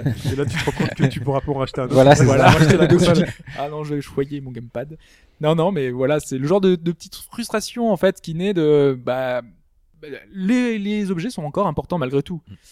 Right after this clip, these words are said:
Speaker 3: Mais, euh,
Speaker 1: Mais
Speaker 3: ça fait le
Speaker 1: évidemment.
Speaker 3: charme, euh, en,
Speaker 2: Ouais.
Speaker 3: quand on joue en,
Speaker 1: Évidemment.
Speaker 3: en
Speaker 2: Voilà,
Speaker 3: coop
Speaker 2: quand,
Speaker 3: local, c'est, c'est
Speaker 2: tant que ça
Speaker 3: parfait, quoi.
Speaker 2: t'arrive rarement, c'est, voilà, ça fait
Speaker 1: Mais là, faut dire, hein,
Speaker 2: petite
Speaker 1: c'est
Speaker 2: frustration, mais
Speaker 1: cent cinquante C C contre l'I A. L'I A, elle est en difficile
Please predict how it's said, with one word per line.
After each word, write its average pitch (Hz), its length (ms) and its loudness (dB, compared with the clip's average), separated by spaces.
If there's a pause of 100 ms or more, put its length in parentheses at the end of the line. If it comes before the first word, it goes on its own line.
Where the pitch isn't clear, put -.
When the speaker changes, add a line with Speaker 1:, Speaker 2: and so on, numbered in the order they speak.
(300)
Speaker 3:
Mais, 147 240 0
euh, 131 460 2
Speaker 1:
Mais 151 140 -2
Speaker 3:
ça - 120 -2
fait 170 80 -2
le 170 60 0
Speaker 1:
évidemment. 180 140 -4
Speaker 3:
charme, 175 260 2
euh, 120 200 -2 (100)
en, 113 160 -6
Speaker 2:
Ouais. 87 80 -4
Speaker 3:
quand 180 160 4
on 202 60 2
joue 185 120 2
en, 175 40 2
Speaker 1:
Évidemment. 143 360 -4
Speaker 3:
en - 80 0
Speaker 2:
Voilà, 107 80 0
Speaker 3:
coop 180 220 4
Speaker 2:
quand, 156 60 -6
Speaker 3:
local, 143 440 0
c'est, 110 240 -10
c'est 107 240 -16
Speaker 2:
tant 120 80 -2
que - 80 -4
ça 117 60 0
Speaker 3:
parfait, 113 60 2
quoi. 117 80 6
Speaker 2:
t'arrive 110 160 2
rarement, 104 420 0
c'est, 87 360 -12
voilà, 82 180 -8
ça - 120 -20
fait - 160 -16
Speaker 1:
Mais 151 60 -2
là, 196 80 2
faut 202 160 -2
dire, 185 200 0
hein, 147 80 -2
Speaker 2:
petite 139 120 -8
Speaker 1:
c'est - 60 -12
Speaker 2:
frustration, 127 500 -6
mais 73 80 -20
Speaker 1:
cent - 160 -8
cinquante 190 320 -8
C - 200 -8
C - 220 -12
contre 135 320 -12
l'I 131 220 -6
A. 170 260 -8 (160)
L'I 135 160 -8
A, 151 80 -2
elle 139 80 -4
est 123 60 -6
en 117 60 -8
difficile 147 800 -12